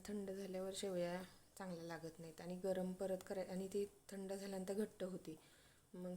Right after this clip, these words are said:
त्याऐवजी, अं, जसं ल-, पाण्यातच शिजवायची आणि, अं, जसं लागेल तसं गरम दूध,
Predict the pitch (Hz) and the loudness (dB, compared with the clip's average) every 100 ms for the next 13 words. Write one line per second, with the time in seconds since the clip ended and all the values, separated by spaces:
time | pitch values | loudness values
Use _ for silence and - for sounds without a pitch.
0 | 180 196 180 180 185 196 208 226 - 180 | 0 2 2 2 0 0 0 -2 -6 -4
1 | 180 175 175 196 185 196 196 196 185 202 | -2 -2 0 0 2 0 0 -4 0 0
2 | 190 190 202 220 190 180 175 175 202 269 | 0 0 0 0 2 4 4 2 0 0
3 | 180 175 196 226 - - - - 180 180 | 0 0 -2 -6 -14 -20 -18 -6 -4 0
4 | 185 196 196 180 180 180 185 175 190 185 | 0 2 0 0 -2 0 0 4 6 6
5 | 196 196 208 190 208 | 2 0 0 6 4